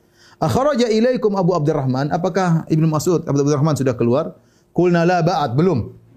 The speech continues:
Fajalasa ma'ana, maka dia pun duduk bersama kami. Subhanallah, bagaimana,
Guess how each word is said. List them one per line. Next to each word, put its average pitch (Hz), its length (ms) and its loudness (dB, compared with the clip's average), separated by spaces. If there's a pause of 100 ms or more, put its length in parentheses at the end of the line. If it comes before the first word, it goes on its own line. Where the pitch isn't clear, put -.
(1000)
Fajalasa 190 480 0
ma'ana, 185 320 0
maka 147 320 -2
dia 147 160 0
pun 147 160 -2
duduk 147 320 0
bersama 120 320 -2
kami. 113 240 -2
Subhanallah, 107 560 -2
bagaimana, 120 560 -2